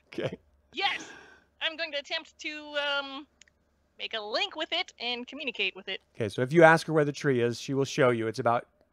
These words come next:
Speaker 1: twenty feet south of where the body is. Um, you walk up to the <laughs> tree and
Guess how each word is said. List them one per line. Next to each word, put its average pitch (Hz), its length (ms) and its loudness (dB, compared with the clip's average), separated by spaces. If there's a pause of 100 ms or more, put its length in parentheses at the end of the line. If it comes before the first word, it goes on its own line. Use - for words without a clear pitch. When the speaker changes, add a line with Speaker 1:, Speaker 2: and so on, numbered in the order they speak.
Speaker 1:
twenty 147 300 2
feet 147 400 -2
south 131 600 2
of 117 120 -4
where 120 160 4
the 113 80 -8
body 110 360 2
is. 98 240 -12 (680)
Um, 104 420 -4 (800)
you 127 120 -8
walk 127 260 4
up 147 100 -6
to 104 160 2
the 311 100 10
<laughs> - 60 -2
tree 208 640 8
and 143 200 0